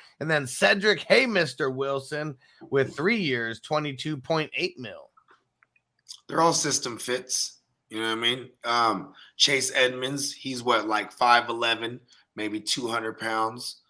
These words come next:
Speaker 2: You know what I'm saying?
Speaker 1: Yeah.
Speaker 2: And, you know, yeah, that's, that's a, that's a Shanahan running back. And, you know, it's, it's Mike, it's, uh, Mike McDaniels. You know, he is, uh, he's prob-, he's the last guy to leave Shanahan's side that's been with him since Washington.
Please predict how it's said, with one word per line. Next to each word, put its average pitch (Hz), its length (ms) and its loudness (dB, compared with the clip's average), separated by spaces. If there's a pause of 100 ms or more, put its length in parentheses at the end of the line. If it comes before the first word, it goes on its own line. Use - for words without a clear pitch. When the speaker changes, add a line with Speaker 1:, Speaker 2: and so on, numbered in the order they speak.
(340)
Speaker 2:
You 107 140 -6
know 110 80 0
what 110 60 0
I'm 107 80 -2
saying? 117 440 -4 (300)
Speaker 1:
Yeah. 107 360 -6
Speaker 2:
And, 120 180 0
you 120 160 -4
know, 117 80 -6
yeah, 120 220 4
that's, 113 240 2
that's 113 280 2
a, 117 100 0
that's 117 300 2
a 123 60 0
Shanahan 120 560 4
running 127 260 0
back. 104 280 2
And, 104 160 -6
you 110 80 -4
know, 110 80 0
it's, 113 360 0
it's 123 240 0
Mike, 117 380 2
it's, 139 260 0
uh, 110 360 4
Mike 120 240 2
McDaniels. 117 680 2
You 107 100 -4
know, 107 120 0
he 120 500 0
is, 120 220 2 (120)
uh, 117 180 2 (320)
he's 220 360 2
prob-, 202 360 8
he's 240 340 2
the 233 100 6
last 208 440 10
guy 170 420 8 (200)
to 151 120 -8
leave 160 260 0
Shanahan's 135 640 -4
side 127 300 -2
that's 107 160 -8
been 120 180 -6
with 113 140 -6
him 110 180 -10
since 104 300 -12
Washington. 101 520 -4